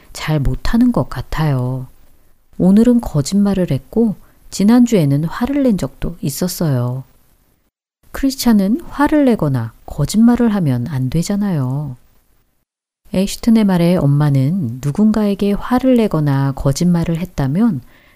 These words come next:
그것에 대해 사과해야 하지만 화를 내고 거짓말을 했다고 해서 크리스찬이 아니라고 할 수는 없다고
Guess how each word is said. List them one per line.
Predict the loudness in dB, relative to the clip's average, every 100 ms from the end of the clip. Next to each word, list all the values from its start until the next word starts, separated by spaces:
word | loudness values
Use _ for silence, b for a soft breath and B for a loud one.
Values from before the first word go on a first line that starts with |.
| b
그것에 | -4 -2 0 0
대해 | 0 0 -2
사과해야 | -4 -8 -4 -4 -2 -4 -4
하지만 | -6 -6 -4 -4 -6 -10 b b b b
화를 | -4 -2 2 2
내고 | 0 -2 -4 -4
거짓말을 | -4 -4 -2 -2 -2 -4
했다고 | -6 -6 -8 -6
해서 | -8 -8 -8 -8 -12 _ _
크리스찬이 | -8 -6 -4 -4 -2 -2
아니라고 | -4 -4 -2 -2 -2 -4 -4 -4
할 | -6
수는 | -6 -6 -4 -4
없다고 | -4 -6 -6 -6 -6